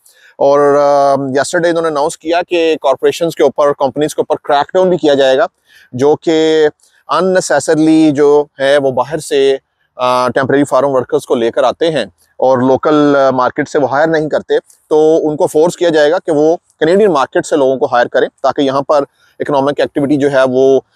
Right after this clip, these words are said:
अ, boost करे और उसके benefits जो हैं वो Canadians को और, अ, permanent residents को मिलें, जो कि खैर एक अच्छी चीज़ है। लेकिन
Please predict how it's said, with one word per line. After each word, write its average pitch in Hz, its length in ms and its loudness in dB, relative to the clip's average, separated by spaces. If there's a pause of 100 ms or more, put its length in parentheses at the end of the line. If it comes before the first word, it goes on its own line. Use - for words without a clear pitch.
(220)
अ, 123 240 -2
boost 123 340 -2
करे 147 360 2
और 135 280 0
उसके 131 220 -6
benefits 131 420 -6
जो 131 100 -4
हैं 131 200 -4
वो 127 220 0
Canadians 156 480 0
को 135 280 0 (120)
और, 120 280 2
अ, 123 180 2
permanent 135 380 -2
residents 123 480 -2
को 143 180 -2
मिलें, 127 340 0 (280)
जो 160 120 2
कि 214 160 0
खैर 185 240 0 (140)
एक 156 160 0
अच्छी 175 200 -4
चीज़ 185 200 2
है। 190 80 2 (260)
लेकिन 165 200 0